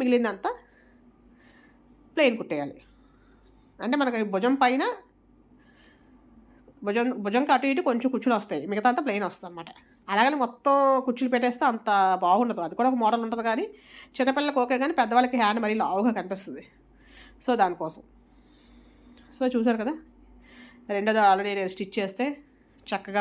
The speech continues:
భలే బుట్టలాగా వచ్చింది, మంచి బుట్టలా వస్తుందండి, చాలా బాగుంటుంది ఈ హ్యాండ్ అయితే. పిల్లలకైనా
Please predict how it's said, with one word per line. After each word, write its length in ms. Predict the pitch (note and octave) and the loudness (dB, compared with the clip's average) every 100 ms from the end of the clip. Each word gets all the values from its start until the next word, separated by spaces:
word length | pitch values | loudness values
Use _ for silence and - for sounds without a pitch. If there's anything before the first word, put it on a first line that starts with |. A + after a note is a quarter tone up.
| F#3+ | 0
భలే 160 | F3+ F#3 | 0 -2
బుట్టలాగా 280 | F3 F#3+ F#3+ | -2 -2 -2
వచ్చింది, 260 | F3+ G3 F#3+ | -4 -10 -10
మంచి 220 | F#3+ F#3+ G3+ | -10 -8 -8
బుట్టలా 240 | G3 G3+ G#3+ | -6 -4 -2
వస్తుందండి, 320 | D#3+ G3+ F3 E3+ | -4 -8 -6 -2
చాలా 180 | F#3+ A#3+ | 2 4
బాగుంటుంది 300 | G#3+ G3+ F3 | 2 -2 -4
ఈ 20 | F3+ | -6
హ్యాండ్ 220 | E3+ E3+ | -6 -6
అయితే. 140 | E3 E3 - _ _ _ - - - - | -10 -12 -18 _ _ _ -20 -20 -20 -8
పిల్లలకైనా 420 | F#3 G3+ A#3 A#3 | -4 0 0 0